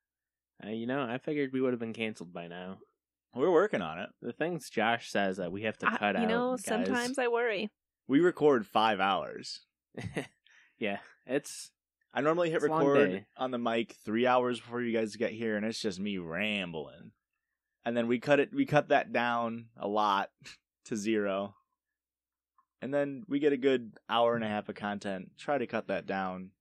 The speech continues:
Speaker 2: Doesn't always work. That's where you guys listen to. <laughs>
Speaker 3: <laughs> And thank you for listening.
Speaker 2: Yes, we love the,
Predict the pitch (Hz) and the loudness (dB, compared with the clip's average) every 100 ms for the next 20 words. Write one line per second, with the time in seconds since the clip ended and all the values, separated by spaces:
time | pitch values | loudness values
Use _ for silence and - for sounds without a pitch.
0 | _ _ _ _ _ _ _ _ _ _ | _ _ _ _ _ _ _ _ _ _
1 | _ _ _ _ - 120 113 123 135 87 | _ _ _ _ -4 -2 0 2 2 0
2 | 78 87 101 _ _ _ _ _ _ _ | -4 -6 -8 _ _ _ _ _ _ _
3 | _ _ _ _ _ _ _ 127 147 165 | _ _ _ _ _ _ _ -14 -10 -8
4 | 180 117 85 80 78 101 - - - _ | -6 -6 -6 -10 -12 -12 -6 -4 -4 _
5 | - 277 - - 330 - 233 - 240 _ | 0 0 0 2 4 4 0 -2 -6 _
6 | _ _ _ _ _ _ _ - 262 277 | _ _ _ _ _ _ _ -2 0 4
7 | 294 330 381 208 226 - 269 285 - 185 | 2 2 0 0 -2 -2 -2 -2 -6 -8
8 | - 240 _ _ _ _ _ _ _ _ | -8 -8 _ _ _ _ _ _ _ _
9 | _ _ _ 117 107 113 107 120 135 160 | _ _ _ -10 -6 0 4 4 6 2